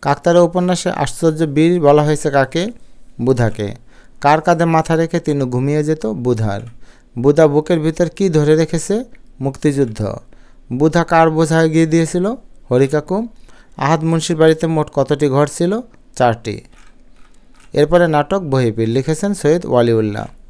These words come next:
বহিপীর নাটকের কেন্দ্রীয় চরিত্র বহিপীর। নাটকের উপাদান চারটি। বহিপীর নাটকটি উনিশশো ষাট সালে প্রকাশিত হয়।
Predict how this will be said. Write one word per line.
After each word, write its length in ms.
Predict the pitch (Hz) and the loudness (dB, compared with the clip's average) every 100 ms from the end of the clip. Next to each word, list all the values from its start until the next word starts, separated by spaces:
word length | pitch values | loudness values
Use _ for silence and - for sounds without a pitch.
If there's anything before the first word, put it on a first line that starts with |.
| - - - - - - | -20 -20 -20 -20 -16 -2
বহিপীর 340 | 131 165 180 175 | 2 2 2 0
নাটকের 320 | 170 180 185 | 0 0 -2
কেন্দ্রীয় 440 | 175 165 165 175 175 | 0 0 2 2 2
চরিত্র 400 | 175 170 175 190 220 | 2 0 0 -2 0
বহিপীর। 520 | 135 127 117 107 104 - - - - 123 | 0 0 0 -4 -6 -8 -10 -12 -12 -4
নাটকের 400 | 131 160 160 170 | 0 0 0 0
উপাদান 360 | 165 180 196 208 | 2 0 0 0
চারটি। 460 | 170 113 - 107 107 117 - - - - | 0 0 -2 -8 -8 -12 -20 -20 -10 0
বহিপীর 360 | 135 151 165 165 | 2 2 0 0
নাটকটি 340 | 160 175 - 190 | 0 -2 -4 -2
উনিশশো 340 | 165 165 165 151 | -2 -2 -4 -2
ষাট 160 | 139 - | -2 -2
সালে 200 | - 175 | -2 -2
প্রকাশিত 440 | 170 127 117 113 | -2 -4 -2 -2
হয়। 300 | 107 101 101 | -4 -4 -8